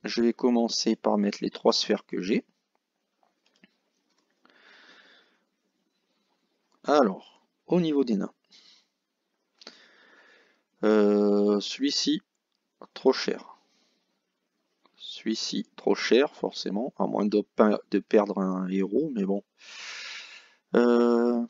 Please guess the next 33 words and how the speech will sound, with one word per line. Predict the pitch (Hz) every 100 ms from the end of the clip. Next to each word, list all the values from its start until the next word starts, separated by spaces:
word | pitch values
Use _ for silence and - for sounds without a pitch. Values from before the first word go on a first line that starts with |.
| -
<laughs> | - _ - - - 113 113 110 110 110
celui-ci, | - - 147 160 - - - 156 151 - - - _ -
je | 139 107 110
verrai, | 127 117 101 110 - _ _
mais | 104 104 104
a | 104
priori, | - - 131 120 123 120
je | 110
dirais | - 104 98
trop | - 135
cher | - 110 98
aussi. | - - - - _ _ _ _ - - - _ _ -
Par | 151 -
contre, | 120 139 - - _
même | 107 170 202
s'il | - - 143
est | 120
à |
trois, | 98 - - 107 - _ -
je | 107
vais | 107 104
prendre | - 127 135 127 _
Philly, | - - 104 104 - _ _
au | 113 110
moins | 110 123 175 _ _ _ -
en | 107
deux | 107 147 139
exemplaires. | 120 104 - 92 - _ _ _ - - - - _ -
Parce | 101 -
qu'avec | 101 98 92
Philly, | - - 143 131 113 185 - _ _ -
je | 110 113
vais | 110